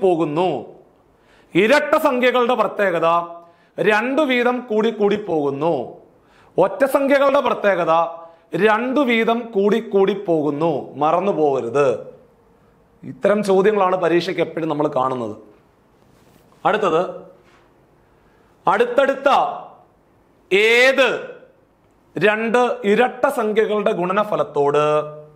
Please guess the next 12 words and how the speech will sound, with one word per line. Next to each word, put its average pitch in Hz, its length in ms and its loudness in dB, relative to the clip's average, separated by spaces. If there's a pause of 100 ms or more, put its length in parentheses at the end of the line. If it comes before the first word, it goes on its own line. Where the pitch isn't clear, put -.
(1040)
ഒന്ന് 240 280 2
കൂട്ടിയാൽ 190 540 2 (1000)
ഇരുന്നൂറ്റി 233 400 2 (100)
എൺപത്തി 202 340 -2 (100)
ഒൻപത് 180 360 0
കിട്ടും? 120 260 -8 (1000)
അങ്ങനാണെങ്കിൽ 247 560 0 (1400)
സംഖ്യകൾ 247 460 2 (340)
ഏതൊക്കെയാണെന്നാണ് 202 800 0 (100)
ചോദ്യം. 170 320 0 (1040)
രണ്ടായിരത്തി 262 640 2
പതിനേഴിലെ 226 540 2